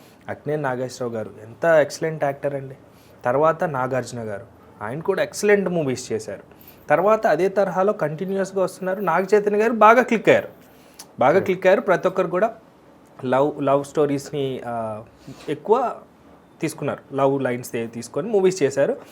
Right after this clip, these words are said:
Speaker 1: సూపర్ సక్సెస్ అయ్యారు, ప్రతి ఒక్కరు కూడా రిజిస్టర్ అయిపోయారు. So అట్లాంటి ఒక వెరీ గుడ్ నేచర్ అండి. యాక్చువల్గా చెప్పాలంటే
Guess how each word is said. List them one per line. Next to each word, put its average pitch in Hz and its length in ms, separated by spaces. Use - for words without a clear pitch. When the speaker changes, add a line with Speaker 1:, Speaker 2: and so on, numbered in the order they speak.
Speaker 1:
సూపర్ 170 260
సక్సెస్ 190 320
అయ్యారు, 190 160
ప్రతి 185 260
ఒక్కరు 190 180
కూడా 208 180
రిజిస్టర్ 208 440
అయిపోయారు. 135 340
So 247 80
అట్లాంటి 220 500
ఒక 214 180
వెరీ 151 180
గుడ్ 214 220
నేచర్ 151 300
అండి. 107 140
యాక్చువల్గా 147 360
చెప్పాలంటే 139 640